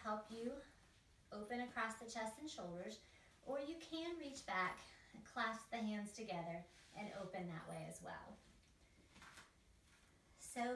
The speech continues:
from Tadasana, stepping back with our left leg, coming in to a warrior one. Right knee is bent, left foot is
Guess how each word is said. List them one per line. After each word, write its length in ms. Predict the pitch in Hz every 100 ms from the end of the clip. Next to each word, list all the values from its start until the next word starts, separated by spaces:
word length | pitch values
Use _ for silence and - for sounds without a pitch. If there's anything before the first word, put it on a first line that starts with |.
| - -
from 280 | 240 294
Tadasana, 800 | 311 427 381 - 175 202 180 202 233 - - -
stepping 540 | - 240 233 330 349
back 320 | 247 185 214
with 160 | 214 208
our 200 | 196 202 185
left 340 | 170 180 - 247
leg, 520 | 180 160 160 208 - - - - - - - -
coming 260 | 233 240 294
in 440 | 220 214 208 214 - - -
to 140 | 240
a 220 | 214 196 185
warrior 340 | 196 196 196
one. 220 | 185 160 - 185 175 - - - - - - - - - - - - - - - - - - 214
Right 260 | 196 208 254
knee 200 | 269 311
is 80 | 370
bent, 400 | 269 262 311 359 - - - - - - - - 202
left 320 | 202 220 -
foot 160 | 247 226
is 140 | 220